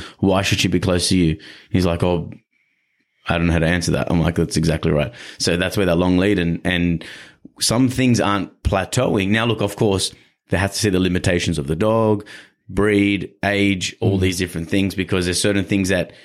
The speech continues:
Speaker 1: you probably reached the dog's maximum. Like, for example, I know some dogs that can jump, you know, four, four foot jump, um, like a hurdle,
Speaker 2: Yep.
Speaker 1: easy, where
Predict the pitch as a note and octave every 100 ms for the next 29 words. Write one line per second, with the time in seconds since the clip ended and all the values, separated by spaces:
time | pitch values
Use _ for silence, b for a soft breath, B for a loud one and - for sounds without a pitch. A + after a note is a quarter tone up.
0 | B B B - G2+ - G2 F#2+ F#2+ F#2
1 | F#2 C3 - - - F2 E2+ E2+ E2 E2
2 | - - E2 C#2+ E2 _ _ _ _ _
3 | - G2+ F2+ - G#2 F2+ G2 F#2+ G#2 F#2
4 | F#2+ A#2 G#2 A2 G2+ F#2+ F#2+ F#2 F#2+ F2
5 | F2+ G2 F#2+ - B B B B _ -
6 | F#2+ F2 - - G#2 G2+ F#2+ - - G#2+
7 | F#2 G#2 G2+ F#2 G2 A#2+ - _ _ -
8 | F2+ E2 E2+ E2+ F2 E2 F#2+ A#2 D2+ -
9 | - A#2+ A#2 C3 E2+ C#2 D2 b b b
10 | F#2 G2 F#2 F2+